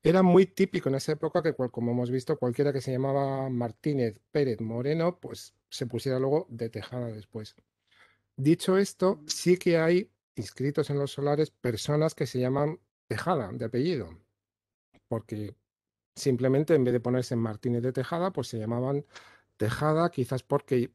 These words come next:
Speaker 1: ya tenían asociado el lugar de Tejada como su, su origen y se llaman José Tejada, por ejemplo. Entonces, no es,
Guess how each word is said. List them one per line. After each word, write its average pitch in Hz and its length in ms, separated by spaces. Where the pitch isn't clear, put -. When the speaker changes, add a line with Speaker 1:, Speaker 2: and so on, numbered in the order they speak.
Speaker 1:
ya 131 260
tenían 131 340
asociado 139 440
el 143 140
lugar 127 480
de 123 240
Tejada 131 440
como 131 200
su, 117 420
su 117 160
origen 156 480
y 110 80
se 113 140
llaman 113 460
José - 420
Tejada, 104 460
por 107 160
ejemplo. 107 400
Entonces, 123 260
no 139 140
es, 170 200